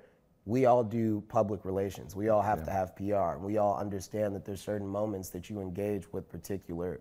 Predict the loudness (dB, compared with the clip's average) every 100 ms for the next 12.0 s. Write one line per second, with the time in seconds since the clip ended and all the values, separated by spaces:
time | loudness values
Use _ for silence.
0 | -8 0 4 4 0 -4 -4 -2 -2 -4
1 | -12 -8 -8 -6 -8 -4 -4 -4 -6 -8
2 | -8 -6 -4 -4 -4 -4 -8 -12 -10 -6
3 | -6 -8 -12 -12 -14 -12 -6 -6 -6 -10
4 | -10 -8 -6 -6 -8 -10 -10 -6 -6 -8
5 | -18 -20 -20 _ _ _ 4 4 4 0
6 | -2 6 6 6 2 4 2 2 -6 0
7 | 2 2 2 2 0 -6 -20 _ _ _
8 | _ _ 6 8 6 4 2 2 2 0
9 | -2 -2 -2 -2 0 0 -2 -2 0 0
10 | 2 2 2 -4 -6 -6 -4 -2 -2 -2
11 | -2 -6 -6 -4 -2 0 0 0 -4